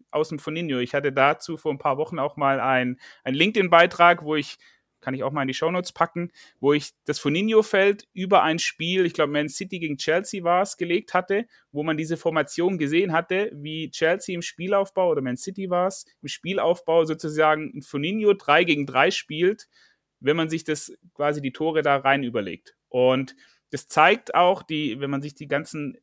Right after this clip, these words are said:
Interviews und die ganzen Trainingsformen zum Beispiel von Thomas Tuchel anschaut, dass es ihm auch immer nur drum geht, den einzelnen Spieler in jedem Training besser zu machen. Und da eben nicht dem Fehler zu verfallen, zu sagen, okay, ich werd zu groß, ich werd, äh, zu komplex oder zu kompliziert in meinen Übungen,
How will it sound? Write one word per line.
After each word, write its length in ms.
Interviews 640
und 100
die 80
ganzen 300
Trainingsformen 760
zum 140
Beispiel 360
von 160
Thomas 240
Tuchel 240
anschaut, 500
dass 160
es 120
ihm 240
auch 200
immer 280
nur 140
drum 240
geht, 200
den 140
einzelnen 480
Spieler 400
in 80
jedem 260
Training 340
besser 280
zu 120
machen. 300
Und 540
da 240
eben 240
nicht 160
dem 100
Fehler 360
zu 120
verfallen, 440
zu 80
sagen, 240
okay, 160
ich 100
werd 180
zu 140
groß, 480
ich 160
werd, 220
äh, 340
zu 140
komplex 580
oder 240
zu 120
kompliziert 580
in 80
meinen 180
Übungen, 480